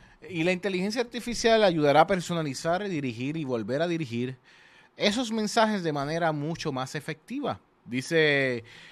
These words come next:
Todd Lebo, el C E O de Ascend, haciendo más con menos. La encuesta consultoria, ah, eh, verdaderamente se hizo a ciento diez especialistas en mercadeo.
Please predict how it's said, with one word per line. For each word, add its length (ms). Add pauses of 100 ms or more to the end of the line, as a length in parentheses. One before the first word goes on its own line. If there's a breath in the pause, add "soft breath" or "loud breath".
(180 loud breath)
Todd 320
Lebo, 400
el 80
C 200
E 60
O 120
de 80
Ascend, 440 (720 loud breath)
haciendo 500
más 460 (240)
con 240
menos. 600 (340)
La 80
encuesta 380
consultoria, 1080 (440 loud breath)
ah, 320
eh, 760
verdaderamente 720
se 160
hizo 420
a 80
ciento 380
diez 180
especialistas 580
en 80
mercadeo. 640